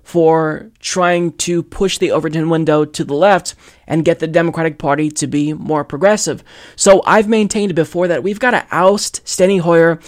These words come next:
before he even gets there. And thankfully, I have some very good news.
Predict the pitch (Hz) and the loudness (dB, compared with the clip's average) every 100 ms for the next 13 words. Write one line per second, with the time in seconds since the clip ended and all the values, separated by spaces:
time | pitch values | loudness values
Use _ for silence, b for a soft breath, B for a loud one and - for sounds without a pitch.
0 | B B 175 - 220 226 214 - 196 180 | B B -6 -2 2 2 0 -6 -10 -6
1 | 190 185 165 - - 156 160 - 110 98 | -4 -4 -6 -12 0 2 2 0 -10 -12
2 | - _ _ _ _ B B B B - | -16 _ _ _ _ B B B B 2
3 | - 285 285 190 - _ _ _ _ 247 | 4 6 4 0 -6 _ _ _ _ 2
4 | 302 202 180 180 185 - _ _ _ _ | 2 0 0 2 0 -6 _ _ _ _
5 | - 190 190 - 180 143 151 151 131 107 | 4 6 4 2 0 2 2 2 0 -4
6 | 90 55 53 - - | -8 -12 -12 -10 -12